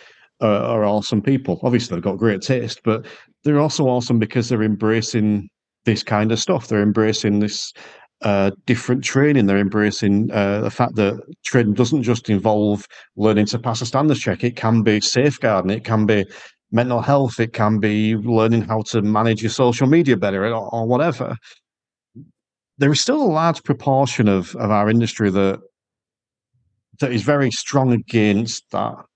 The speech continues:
You know, and I go back to how we started this conversation off today, by you being surprised that, well, there, there's nothing mandatory and that a lot of people avoid that, that thing. So, um,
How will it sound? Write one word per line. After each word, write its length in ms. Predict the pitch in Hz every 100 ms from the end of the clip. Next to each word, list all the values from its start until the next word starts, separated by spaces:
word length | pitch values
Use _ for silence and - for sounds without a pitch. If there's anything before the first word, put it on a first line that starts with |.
| _ _ _ _ _ _
You 80 | 127
know, 120 | 113
and 120 | 113
I 40 | 123
go 180 | 131 110
back 180 | 117
to 200 | - 117
how 140 | 98 120
we 120 | 110
started 360 | - 104 113 113
this 140 | 107
conversation 560 | 110 101 95 113 107 104
off 120 | -
today, 220 | 110 104
by 220 | 98 104
you 180 | 98 98
being 220 | 95 101
surprised 560 | 98 - 107 104 104 -
that, 280 | 113 123 - - - - _
well, 140 | 120 120
there, 140 | 120
there's 260 | 123 117 120
nothing 640 | 110 - 117 104 107 113
mandatory 580 | 107 123 131 - 113 98
and 80 | 98
that 80 |
a 60 | 98
lot 160 | 104 110
of 80 |
people 280 | 113 104 107
avoid 560 | 98 98 110 117 113 - - - _ _ _ -
that, 240 | 117 110 131
that 200 | 110 110
thing. 340 | - 127 127
So, 360 | 113 123 107 101 - _ _ _ _ _
um, 480 | 120 110 110 110